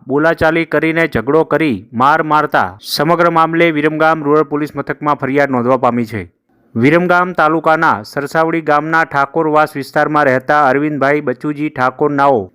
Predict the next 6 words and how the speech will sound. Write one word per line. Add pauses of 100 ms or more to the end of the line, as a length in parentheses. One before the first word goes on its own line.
(300)
આરોપી
ફતાજી
ઠાકોર
નાઓએ
બોચી
પકડીને